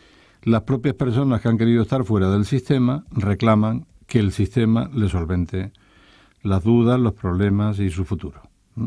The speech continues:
Entonces tenemos ahora mismo, o podemos tener, o tienen muchos países, no solo el nuestro, pues tenemos, por así decir, una triple baraja con la que jugar, que es el que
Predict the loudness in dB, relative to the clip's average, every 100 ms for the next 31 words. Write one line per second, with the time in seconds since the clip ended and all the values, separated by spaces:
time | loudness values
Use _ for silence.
0 | 0 2 2 2 0 -2 0 0 0 0
1 | 0 0 2 2 0 0 0 2 2 2
2 | 2 0 0 0 0 0 0 0 2 2
3 | 2 2 -2 0 0 0 0 0 0 -2
4 | -2 -2 0 0 0 -4 -6 -12 -20 -20
5 | -20 -20 -20 _ -2 -2 -4 _ -2 0
6 | -2 -2 -2 0 2 2 2 0 0 -2
7 | -8 -2 0 2 0 0 0 0 0 0
8 | 0 0 2 2 2 2 2 2 0 0
9 | 2 -2 -8 _ -20 -20 -20 -20 -20 _
10 | 2 4 4 2 2 2 0 -2 0 2
11 | 2 2 2 0 -2